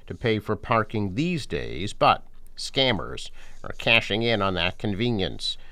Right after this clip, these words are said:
The Better Business Bureau has a scam tracker that documents trends across the country, and they're seeing an uptick in Q R code parking scams.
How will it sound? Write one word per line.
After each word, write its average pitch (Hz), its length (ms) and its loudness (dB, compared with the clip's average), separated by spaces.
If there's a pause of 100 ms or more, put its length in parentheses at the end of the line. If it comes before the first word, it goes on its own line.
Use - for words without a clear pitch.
(140)
The - 80 -6
Better 95 320 0
Business 107 380 0
Bureau 98 480 2
has 90 260 0
a 87 40 0
scam 113 680 2
tracker 107 560 2 (320)
that - 160 -4
documents 110 560 4
trends 135 500 2
across 104 300 0
the - 100 -8
country, 156 480 4
and 139 240 0
they're 127 240 0
seeing 123 380 0
an 110 60 4
uptick 117 500 2
in 101 220 2
Q 143 260 0
R 117 320 6
code 123 580 2 (300)
parking 139 460 4
scams. 60 760 -2